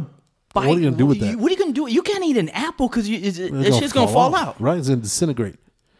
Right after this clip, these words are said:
Speaker 1: Like,
Speaker 2: I
Speaker 1: you
Speaker 2: don't
Speaker 1: gonna
Speaker 2: know.
Speaker 1: fool everybody. Like, "Yeah, I got one green tooth."
Speaker 2: <laughs> That's
Speaker 1: Nah,
Speaker 2: his,
Speaker 1: he's good, man. He wasn't
Speaker 2: that's
Speaker 1: smoking
Speaker 2: like
Speaker 1: meth.
Speaker 2: his superpower. <laughs> I don't know, dude.
Speaker 1: And that shit was long as hell.
Speaker 2: Yeah, it was. Yeah, it was.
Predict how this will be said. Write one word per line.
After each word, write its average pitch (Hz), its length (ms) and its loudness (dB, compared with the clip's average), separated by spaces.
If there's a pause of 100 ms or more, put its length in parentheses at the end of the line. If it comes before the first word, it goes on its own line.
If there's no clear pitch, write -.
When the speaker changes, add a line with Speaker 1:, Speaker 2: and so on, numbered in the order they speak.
Speaker 1:
Like, 151 200 -2
Speaker 2:
I - 40 0
Speaker 1:
you 208 60 4
Speaker 2:
don't 233 100 4
Speaker 1:
gonna 196 120 6
Speaker 2:
know. 175 60 0
Speaker 1:
fool 247 180 6
everybody. 139 400 2 (140)
Like, 135 300 -4
"Yeah, 113 140 -8
I 123 60 -6
got 120 200 -8
one 156 360 -2 (120)
green 135 280 0
tooth." - 420 -4 (680)
Speaker 2:
<laughs> - 140 -20
That's 139 180 0
Speaker 1:
Nah, 170 300 4
Speaker 2:
his, 165 120 2
Speaker 1:
he's 277 140 4
good, 208 320 2
man. 208 220 -2
He 254 120 -2
wasn't 226 260 0
Speaker 2:
that's - 40 -10
Speaker 1:
smoking 151 320 0
Speaker 2:
like 143 100 4
Speaker 1:
meth. 175 80 0 (120)
Speaker 2:
his 143 100 0
superpower. 101 500 -4 (300)
<laughs> - 320 -6
I 170 80 2
don't 120 140 -2
know, 127 200 0
dude. 107 200 -4 (140)
Speaker 1:
And 131 120 -12
that 185 100 -8
shit - 160 -6
was 131 160 -4
long 190 440 2
as 165 140 0
hell. 151 280 0
Speaker 2:
Yeah, 98 140 0
it 87 80 -4
was. 87 260 -8 (200)
Yeah, 107 180 -2
it 92 60 -8
was. 95 340 -8